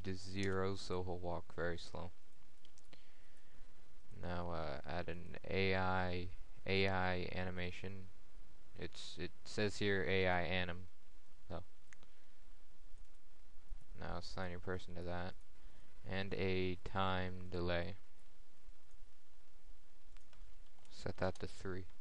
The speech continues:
Put the succeed of the speed stance into the sync of the animation,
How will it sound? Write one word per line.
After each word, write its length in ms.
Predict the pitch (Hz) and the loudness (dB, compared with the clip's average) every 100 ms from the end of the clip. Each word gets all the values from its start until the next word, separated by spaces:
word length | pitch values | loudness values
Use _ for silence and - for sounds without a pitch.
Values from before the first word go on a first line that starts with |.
| - - - - - - - - - - - - - - - - - - - - | -2 -2 -2 -2 -2 -2 -2 0 0 0 -2 -2 -2 -2 -2 -2 -2 -2 -2 -2
Put 80 | 98 | -2
the 60 | |
succeed 500 | - 98 - 107 104 | -2 -2 0 0 2
of 140 | 104 98 | 2 2
the 80 | |
speed 380 | - - 101 95 | 0 0 0 0
stance 720 | - - 87 87 - - - - - - - - - - - - - - - - - - - - - - - - - - - - - - | 0 0 0 0 0 0 0 0 0 0 0 0 0 -2 -2 -2 -2 -2 -2 -2 0 0 0 0 0 0 0 0 0 0 0 0 0 0
into 200 | 95 95 | 0 0
the 120 | 92 90 | 0 0
sync 360 | - 98 92 | 0 0 0
of 140 | 92 90 | 0 0
the 140 | 92 | 0
animation, 600 | 90 92 90 - 101 101 | 0 0 0 0 0 0